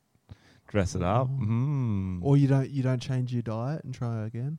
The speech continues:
Speaker 1: No, you gotta change the diet.
Speaker 2: Oh, so you're not just
Speaker 1: No, you pull
Speaker 2: mold
Speaker 1: the
Speaker 2: it.
Speaker 1: poo, poo out of the bowl and you mold it. <laughs> Maybe Gooch Perfect's not bad either.
Speaker 2: Like,
Speaker 1: I don't mind Gooch Perfect.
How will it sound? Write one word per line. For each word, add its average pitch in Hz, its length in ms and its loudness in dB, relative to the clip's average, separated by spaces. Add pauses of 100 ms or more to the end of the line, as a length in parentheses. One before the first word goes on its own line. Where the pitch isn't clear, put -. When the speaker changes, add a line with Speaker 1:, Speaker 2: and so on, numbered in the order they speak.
(360)
Speaker 1:
No, 101 140 2
you 92 120 4
gotta 92 120 4
change 90 260 -2
the - 60 -14
diet. 82 340 -6 (500)
Speaker 2:
Oh, 123 280 -2
so - 180 -2
you're 131 140 4
not 123 180 0
just 117 300 -4
Speaker 1:
No, 135 140 6
you 131 120 10
pull 143 200 8
Speaker 2:
mold - 20 6
Speaker 1:
the 127 60 8
Speaker 2:
it. - 60 -4
Speaker 1:
poo, 127 180 12
poo 117 260 10
out 107 100 6
of 101 60 2
the 95 80 -2
bowl 92 280 2
and 92 120 0
you 92 80 2
mold 87 260 -2
it. 82 140 -8 (480)
<laughs> - 100 8 (1700)
Maybe 254 240 4
Gooch 156 320 6
Perfect's 104 380 4
not 98 160 -2
bad 98 240 4
either. 101 340 2 (460)
Speaker 2:
Like, 147 180 0 (500)
Speaker 1:
I - 60 2
don't 143 100 6
mind 113 180 8
Gooch 123 280 4
Perfect. 95 460 0